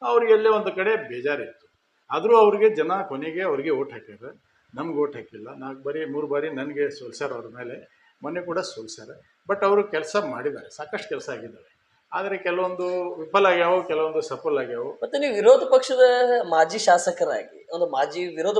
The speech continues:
Speaker 2: ಪಕ್ಷದಲ್ಲಿ ಸ್ಪರ್ಧೆ, ಮೂರು ಬಾರಿ ವಿರೋಧ ಪಕ್ಷದಲ್ಲಿ ಸ್ಪ-, ನಾಲ್ಕು ಬಾರಿ ಮೂರು, ನಾಲ್ಕಿಂದ ಮೂರು ಬಾರಿ ಸ್ಪರ್ಧೆ ಮಾಡಿ, ಒಂದು ಬಾರಿ ಬೇರೆದವ್ರು ಸ್ಪರ್ಧೆ ಮಾಡಿ,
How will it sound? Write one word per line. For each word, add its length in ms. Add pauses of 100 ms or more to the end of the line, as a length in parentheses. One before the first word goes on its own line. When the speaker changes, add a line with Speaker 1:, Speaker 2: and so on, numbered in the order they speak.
Speaker 2:
ಪಕ್ಷದಲ್ಲಿ 380
ಸ್ಪರ್ಧೆ, 340
ಮೂರು 280
ಬಾರಿ 200 (400)
ವಿರೋಧ 220
ಪಕ್ಷದಲ್ಲಿ 360
ಸ್ಪ-, 420
ನಾಲ್ಕು 260
ಬಾರಿ 120
ಮೂರು, 220 (380)
ನಾಲ್ಕಿಂದ 280
ಮೂರು 200
ಬಾರಿ 120
ಸ್ಪರ್ಧೆ 380
ಮಾಡಿ, 220
ಒಂದು 300
ಬಾರಿ 340
ಬೇರೆದವ್ರು 420
ಸ್ಪರ್ಧೆ 340
ಮಾಡಿ, 400